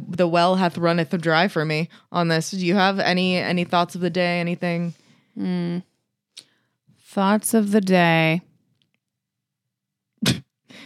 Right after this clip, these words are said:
Speaker 1: Do, do,
Speaker 2: Uh, I hope
Speaker 1: do.
Speaker 2: your Valentine's Day is super great, but I
Speaker 1: Oh,
Speaker 2: hope
Speaker 1: yeah.
Speaker 2: you've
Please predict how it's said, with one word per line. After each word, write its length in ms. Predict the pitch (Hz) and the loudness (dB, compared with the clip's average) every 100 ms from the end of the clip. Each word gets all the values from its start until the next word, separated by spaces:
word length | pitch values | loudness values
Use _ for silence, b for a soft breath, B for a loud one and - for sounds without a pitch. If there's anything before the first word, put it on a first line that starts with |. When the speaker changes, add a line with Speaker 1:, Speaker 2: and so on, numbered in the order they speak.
| B B _ _ | B B _ _
Speaker 1:
Do, 440 | 233 226 226 233 240 | 2 4 4 6 4
do, 360 | 320 320 311 311 | 4 4 4 4
Speaker 2:
Uh, 300 | 208 202 214 | 6 4 4
I 100 | 202 | 4
hope 140 | 233 | 4
Speaker 1:
do. 40 | 226 | 4
Speaker 2:
your 80 | 240 | 4
Valentine's 520 | 208 233 214 180 175 | 6 6 4 2 2
Day 180 | 170 170 | 2 2
is 80 | 175 | 2
super 260 | 180 180 | 0 0
great, 260 | 180 190 170 | 4 4 4
but 140 | 170 | 4
I 60 | 170 | 6
Speaker 1:
Oh, 40 | 196 | 6
Speaker 2:
hope 160 | 185 | 6
Speaker 1:
yeah. 180 | 196 190 | 4 2
Speaker 2:
you've 100 | 165 | -2